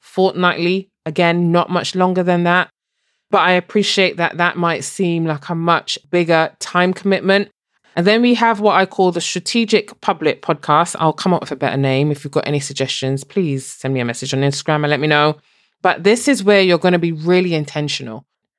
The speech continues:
We wanna make these episodes really, really work for you. And then we've got the private podcast, which acts as a lead magnet. Your sole goal with a private podcast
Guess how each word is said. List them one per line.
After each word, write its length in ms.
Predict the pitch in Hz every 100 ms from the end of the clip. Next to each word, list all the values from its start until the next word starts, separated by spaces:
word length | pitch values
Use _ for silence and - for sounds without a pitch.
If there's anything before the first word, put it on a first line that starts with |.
| _ 156
We 140 | 160
wanna 260 | 160 185 175
make 300 | 170 160 165
these 180 | 151 -
episodes 500 | 151 143 151 139 139
really, 400 | 135 160 151 143
really 260 | 143 139
work 260 | 131 127 -
for 260 | - 202 214
you. 300 | 196 190 185 _ _ _ 180
And 100 | 190
then 140 | 196
we've 140 | 190
got 160 | 202 -
the 80 | 196
private 520 | - 294 311 285 -
podcast, 600 | - 180 156 147 143 - _ _
which 260 | 170 165 - -
acts 360 | 190 185 - - -
as 240 | 165 143
a 80 | 165
lead 540 | 160 165 170 165 143 - _ -
magnet. 720 | 147 151 143 143 110 - - _ _ -
Your 180 | 170 165
sole 440 | - - 247 262
goal 600 | 226 214 165 175 202 208 _ -
with 160 | 160
a 60 | 175
private 480 | - 208 208 202 -
podcast 640 | 202 190 175 147 143